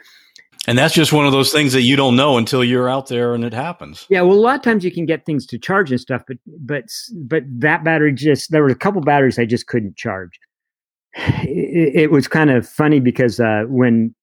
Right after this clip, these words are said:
Speaker 2: well, I don't know, funny, but, uh, when, when I went a couple days with, uh, no blog posts showing up on my blog,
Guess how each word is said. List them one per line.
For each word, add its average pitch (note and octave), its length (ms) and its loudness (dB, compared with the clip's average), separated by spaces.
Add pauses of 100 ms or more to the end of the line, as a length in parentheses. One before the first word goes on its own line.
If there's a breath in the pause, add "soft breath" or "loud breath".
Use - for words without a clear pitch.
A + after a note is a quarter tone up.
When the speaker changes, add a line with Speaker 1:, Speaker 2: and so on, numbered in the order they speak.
(140)
Speaker 2:
well, B2 140 0
I A2+ 120 0
don't A2 100 -2
know, G2 120 -6
funny, G#2 320 -6 (200 loud breath)
but, B2+ 300 0
uh, A#2+ 240 2
when, A#2+ 640 2
when C#3 200 2
I A2+ 220 -2 (200)
went C3 300 0
a A#2 60 -2
couple A2+ 300 -2
days B2 480 0
with, A#2+ 340 0
uh, A2 160 0
no A#2 240 2
blog A#2 500 0 (120)
posts A2+ 360 -4 (180)
showing A#2 340 -2
up A2+ 160 -4
on G#2+ 80 -4
my G2+ 120 -6
blog, A2 460 0